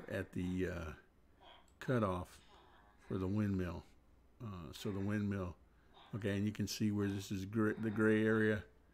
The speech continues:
That's a hundred, uh, blocks of, uh,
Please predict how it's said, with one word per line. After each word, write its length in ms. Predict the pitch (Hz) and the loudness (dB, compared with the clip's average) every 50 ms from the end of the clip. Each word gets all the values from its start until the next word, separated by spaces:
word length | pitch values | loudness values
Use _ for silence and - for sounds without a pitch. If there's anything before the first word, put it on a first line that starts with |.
| - - - - - - - - | -20 -20 -20 -20 -20 -12 -6 -4
That's 180 | 101 98 - | -4 -4 -2
a 100 | 107 95 | -2 -2
hundred, 500 | 92 104 110 117 120 120 117 107 104 101 - - - - - - - - - - - - - - - - - - - - - - - - - - - - | 0 0 2 2 2 4 2 2 0 -2 -6 -10 -18 -20 -20 -20 -20 -20 -20 -20 -20 -20 -20 -20 -20 -20 -20 -20 -20 -20 -20 -20 -20 -20 -20 -16 -10 -6
uh, 460 | 135 113 117 113 101 104 98 95 90 85 - - - - - | -6 -4 -4 -4 -6 -6 -6 -8 -8 -10 -12 -16 -16 -10 -6
blocks 720 | 120 113 110 101 92 92 95 90 - - - - - - - - - - - - - - - - - - - _ _ _ - - - - - - - - - - - - - - - - - - - - - - | 0 2 4 4 4 4 2 0 -4 -8 -10 -10 -10 -12 -16 -18 -20 -20 -20 -20 -20 -20 -20 -20 -20 -20 -20 _ _ _ -20 -20 -20 -20 -20 -20 -20 -20 -20 -20 -20 -20 -20 -20 -20 -20 -20 -20 -20 -20 -10 -6
of, 200 | 104 101 95 90 90 92 98 | -4 -4 -2 -2 -4 -4 -6
uh, 320 | 95 90 87 85 82 82 | -6 -6 -6 -6 -6 -8